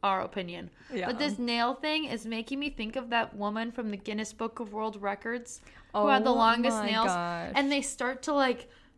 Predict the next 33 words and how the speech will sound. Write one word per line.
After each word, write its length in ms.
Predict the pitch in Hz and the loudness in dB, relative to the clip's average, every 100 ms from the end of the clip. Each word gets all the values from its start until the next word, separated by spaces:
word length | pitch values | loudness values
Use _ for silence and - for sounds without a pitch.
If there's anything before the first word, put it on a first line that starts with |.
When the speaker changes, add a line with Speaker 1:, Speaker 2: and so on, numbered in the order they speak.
| _ _ _ | _ _ _
Speaker 1:
curl. 520 | - 254 233 220 247 - | -4 2 2 4 2 2
Speaker 2:
Curl. 680 | 196 190 185 196 202 - 175 | 2 4 8 10 10 8 4
Speaker 1:
Ooh. 60 | - - _ - | -6 -20 _ -4
Speaker 2:
Yeah. 260 | 190 175 | 0 8
Speaker 1:
That 720 | 262 285 311 285 226 202 - | 12 12 12 12 8 2 -2
Speaker 2:
That 200 | 214 208 | 2 4
is 100 | 233 | 4
Speaker 1:
is 160 | 269 233 | 4 4
an 60 | |
ick. 80 | 247 | 4
Speaker 2:
bizarre. 720 | 196 190 202 165 170 - - - _ _ | 4 4 4 2 -2 -6 -8 -12 _ _
Yeah. 380 | 202 190 175 - 165 - | 0 2 2 -2 -8 -6
It 120 | 233 | -4
just 240 | 269 285 370 | -2 -2 -2
looks 180 | 359 | -2
like 280 | 277 262 - - | 0 -2 -4 -2
out 200 | 226 226 | 0 0
of 100 | 208 | 0
a 80 | 180 | 0
movie 560 | 175 180 220 294 294 | -2 -2 -2 0 0
or 160 | 190 175 | 0 -2
something. 340 | - 175 - - - - | -4 -8 -8 -18 -16 -6
And 80 | 269 | -2
then 80 | 269 | 2
I 80 | |
don't 120 | 269 277 | 2 2
know 100 | 294 | -2
Speaker 1:
Mm-hmm. 80 | 285 | -2
Speaker 2:
how 60 | |
you 180 | 269 247 | -4 -4
type 460 | - - 180 185 - | -6 -8 -8 -4 -4
with 180 | 285 | -4
that. 400 | - 302 302 311 | -2 -2 -2 -4